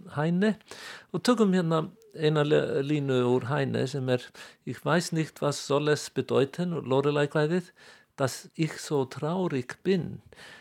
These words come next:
Það er þetta, að þetta er, þarna er svona strengur sem að kannski við sjáum í upphafi ljóðs Jónasar en er kannski miklu stærra og meira í, í rómantísku stefnunni en við höfum talað um ennþá, það er þessi svona melankólía,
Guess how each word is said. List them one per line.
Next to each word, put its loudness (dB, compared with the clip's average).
Það -8
er -2
þetta, 2
að 0
þetta -4
er, 0
þarna 2
er 0
svona 0
strengur 0
sem -2
að 0
kannski -2
við -2
sjáum 2
í 4
upphafi 2
ljóðs 0
Jónasar 0
en 0
er 0
kannski -2
miklu -2
stærra 0
og 2
meira 2
í, 0
í 4
rómantísku 2
stefnunni 2
en 0
við 0
höfum -6
talað 4
um 0
ennþá, 2
það 0
er -2
þessi -2
svona -6
melankólía, -2